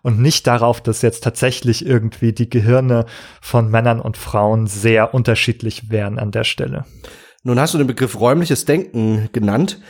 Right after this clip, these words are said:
Speaker 2: Das würde ich aber streng scheiden nochmal von dem Begriff der Orientierung, weil unter das räumliche Denken ja im Allgemeinen auch Dinge wie,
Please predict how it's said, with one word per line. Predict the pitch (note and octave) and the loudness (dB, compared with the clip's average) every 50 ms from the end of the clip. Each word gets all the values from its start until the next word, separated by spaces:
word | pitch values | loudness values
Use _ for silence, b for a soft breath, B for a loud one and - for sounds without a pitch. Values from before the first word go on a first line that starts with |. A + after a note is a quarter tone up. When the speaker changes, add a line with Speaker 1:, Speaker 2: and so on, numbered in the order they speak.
| B B | B B
Speaker 2:
Das | - A#2 A2+ A#2+ | -4 -4 0 0
würde | E3 F#3+ | 0 0
ich | G#3 G#3 | 2 2
aber | F#3+ F3 F3+ E3 - | 2 4 4 2 2
streng | - - - - - B2 C#3 E3+ G#3 A3 G#3+ G3 E3+ | 0 -6 -8 -6 -2 0 2 2 4 2 0 0 -2
scheiden | - - - E3 D3 D#3+ F#3 D#3+ C#3+ B2+ | -6 -4 0 2 2 2 2 2 2 0
nochmal | A#2 A#2 B2 A#2+ A2 A2+ A#2+ A#2+ A#2+ | 0 0 0 2 2 4 4 2 2
von | - - A#2+ A#2 | 0 -2 -2 -2
dem | A#2+ A#2 A#2 | 0 0 -2
Begriff | A2+ G#2 G#2 B2+ C#3 - - | -2 -2 -2 -2 -2 -2 0
der | - A#2+ G#2+ | 0 0 2
Orientierung, | F#2+ A2+ A2 A#2 A2 G#2+ - - D#3 D#3+ E3 C3+ A2 A#2 C#3+ G3+ G#3 - - B B B B B B B B B B B | 2 0 0 0 -2 -2 -2 -2 0 0 2 2 2 0 0 -2 -6 -8 -18 B B B B B B B B B B B
weil | G2+ A2 A#2+ B2 B2 B2 | -2 2 2 4 4 2
unter | B2+ C3 B2 | 2 0 0
das | A#2+ - - | 0 0 2
räumliche | B2 C3 D3+ E3 E3 E3 | 2 2 2 2 0 0
Denken | - - C#3 D#3 - C#3+ | 0 0 -2 -2 -2 0
ja | C3+ B2+ B2 B2+ | 2 2 4 2
im | B2+ A#2 | 2 2
Allgemeinen | - A#2 B2 A#2+ A2 A2 G#2+ A#2 C3+ C#3 B2+ | 0 0 0 0 2 2 2 4 4 2 2
auch | G2+ A#2+ A#2+ | 0 0 -2
Dinge | - - - C3 C3 B2+ A#2+ G#2+ | -2 -2 0 0 2 0 0 -2
wie, | A2 A2 A2+ A2+ A2+ - | -2 -2 -2 -2 -2 -4